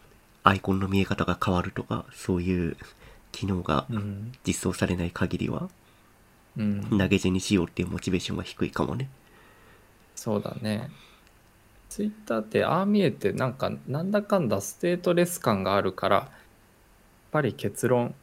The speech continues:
Speaker 2: モダンな二チャンネルかな。
Speaker 1: ああ、そうだ。なんかアカウン-、アカウントがフラットな感じがするよね。他の
Speaker 2: そうそうそうそう。
Speaker 1: エスエヌエスとかに比べて。
Speaker 2: うん。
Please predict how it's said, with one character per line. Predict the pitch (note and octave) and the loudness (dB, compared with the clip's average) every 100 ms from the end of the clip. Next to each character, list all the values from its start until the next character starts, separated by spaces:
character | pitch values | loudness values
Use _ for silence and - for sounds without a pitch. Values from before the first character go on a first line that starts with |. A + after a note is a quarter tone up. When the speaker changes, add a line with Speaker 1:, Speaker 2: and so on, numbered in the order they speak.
| _ _ - | _ _ -4
Speaker 2:
モ | G#2+ G#2 | 0 2
ダ | A2+ | 2
ン | B2 | 2
な | B2+ | 2
二 | B2 A2 | 2 0
チ | G#2+ | 0
ャ | C3+ | -2
ン | A2+ | -2
ネ | F#2 | -6
ル | - | -12
か | - | -10
な。 | G2 G#2 A#2+ B2+ C3+ C#3 C#3 C#3 - - | -8 -6 -6 -4 -4 -4 -4 -8 -16 -4
Speaker 1:
あ | D#2+ - A#2 | -2 -2 -4
あ、 | A#2 | -6
そ | - | -2
う | A2 | -2
だ。 | - - | -2 -6
な | A#2+ | -6
ん | |
か | - - | -4 -6
ア | - | -6
カ | - B2+ | 0 0
ウ | |
ン-、 | C#3 | 2
ア | - | -2
カ | - | 0
ウ | C3 | 0
ン | |
ト | C3 | 2
が | A#2 | 2
フ | A2 - | 2 0
ラ | |
ッ | A2+ | 0
ト | - | 0
な | E2+ | 0
感 | D#2 E2+ | 0 0
じ | F#2 | -2
が | |
す | G2 - | -2 -2
る | |
よ | D#2+ | -2
ね。 | F2 C3 - | -2 -6 -4
他 | G#2+ - | -4 0
の | F#2+ F#2+ - - - | 0 0 -6 -20 -16
Speaker 2:
そ | - A#2+ | -4 0
う | G2 | 0
そ | |
う | G2 | 0
そ | G2+ | 2
う | |
そ | |
う。 | |
Speaker 1:
エ | F#2 | 2
ス | |
エ | F#2 | 2
ヌ | |
エ | |
ス | F2+ | -2
と | - | -2
か | G#2 | -2
に | |
比 | - - G#2 | -2 -4 -4
べ | - | -6
て。 | - - - - - G#2 - A2+ | -8 -10 -12 -20 -16 -16 -12 -2
Speaker 2:
う | A2+ | 2
ん。 | G2+ F#2+ F#2+ | 2 0 -6